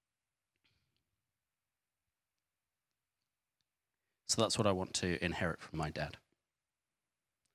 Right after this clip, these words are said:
I want to strive for perfection, but I want to not be afraid to apologize when I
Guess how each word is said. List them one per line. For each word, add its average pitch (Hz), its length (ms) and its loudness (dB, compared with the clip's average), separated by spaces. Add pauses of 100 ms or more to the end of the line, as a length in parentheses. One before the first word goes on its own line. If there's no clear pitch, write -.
(300)
I 85 60 2
want 87 140 2
to 90 80 -2
strive 92 500 2
for - 120 -12
perfection, - 680 -4
but 82 80 -2
I 82 60 0
want 82 240 -4
to 85 220 -4 (320)
not 82 120 -2
be 90 80 2
afraid 87 420 2
to 85 100 -4
apologize 82 680 -2
when 82 80 -2
I 82 200 -6